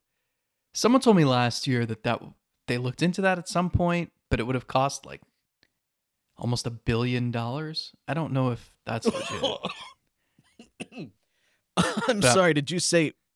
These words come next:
Speaker 2: with a B?
Speaker 1: Yeah, and I, I don't know why.
Speaker 2: <coughs> Oh, goodness.
Speaker 1: I guess because you built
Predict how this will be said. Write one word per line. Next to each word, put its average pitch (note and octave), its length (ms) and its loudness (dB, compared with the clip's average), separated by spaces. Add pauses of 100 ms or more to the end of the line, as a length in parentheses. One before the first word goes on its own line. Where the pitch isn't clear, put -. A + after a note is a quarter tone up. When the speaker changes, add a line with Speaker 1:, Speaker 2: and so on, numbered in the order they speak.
(240)
Speaker 2:
with C3 160 2
a G#2+ 60 2
B? B2 580 0 (240)
Speaker 1:
Yeah, A#2+ 680 2
and G#2 200 -2
I, B2+ 240 -4 (1500)
I C#3 80 2
don't D3+ 160 4
know D3 120 6
why. C#3 580 0
Speaker 2:
<coughs> - 200 0
Oh, D3+ 300 -2 (580)
goodness. D#3+ 460 -14 (720)
Speaker 1:
I C3 80 0
guess D3+ 220 0
because C#3 320 2
you C#3+ 80 0
built C#3 460 2